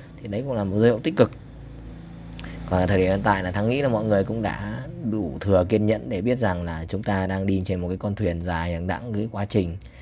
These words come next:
một con đường dài đằng đẵng, không thể biết được cái đâu là cái đích, ừ, trong dài hạn nữa. Còn ngắn hạn thì rõ ràng là ai cũng kỳ vọng là Sếp Moon tăng.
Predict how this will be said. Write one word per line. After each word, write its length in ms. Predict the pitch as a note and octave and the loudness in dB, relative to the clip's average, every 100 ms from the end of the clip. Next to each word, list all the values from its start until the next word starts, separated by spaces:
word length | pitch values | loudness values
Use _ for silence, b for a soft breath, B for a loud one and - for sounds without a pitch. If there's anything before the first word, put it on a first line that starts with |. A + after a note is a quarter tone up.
| B B | B B
một 60 | D#2 | -2
con 160 | G2 G2 | 2 4
đường 220 | E2+ F2 | 4 4
dài 180 | E2+ E2+ | 2 0
đằng 140 | E2+ | 0
đẵng, 220 | F2+ G#2+ | -2 -4
không 200 | A2+ A2+ | -4 -4
thể 100 | G#2 | 0
biết 220 | F#2+ B2+ | 2 2
được 180 | D3 E2+ - | 2 -4 0
cái 80 | G#2+ | 4
đâu 200 | G#2 F#2+ | 4 4
là 60 | |
cái 120 | G2 | 2
đích, 140 | A#2 B2 | 4 2
ừ, 340 | - A#2 G2+ G#2+ G2 F#2+ E2 E2+ E2 F#2+ E2+ - | -4 -10 -8 -6 -6 -8 -10 -14 -12 -12 -12 -6
trong 260 | - G2+ G2+ | 0 2 4
dài 160 | F#2+ G2 | 4 4
hạn 240 | F#2+ G2+ | 2 2
nữa. 300 | A2 B2 F3+ - B B B B | 2 0 -4 -10 B B B B
Còn 120 | - | -2
ngắn 140 | G2+ A#2 | 4 8
hạn 260 | C#3+ A#2+ | 8 6
thì 60 | A2+ | 2
rõ 160 | A2 A#2+ | 0 2
ràng 240 | G#2+ G2+ | 2 2
là 240 | F#2+ F2+ | 0 -2
ai 240 | E2 G#2 G#2+ | 0 0 2
cũng 160 | A#2 | 0
kỳ 140 | G#2+ F#2+ | 0 2
vọng 280 | F#2+ A1+ F2+ | 0 -2 -6
là 100 | F2 | -2
Sếp 180 | A#2 | 0
Moon 160 | A#2 G#2+ | 0 2
tăng. 280 | A2 G#2+ | 4 4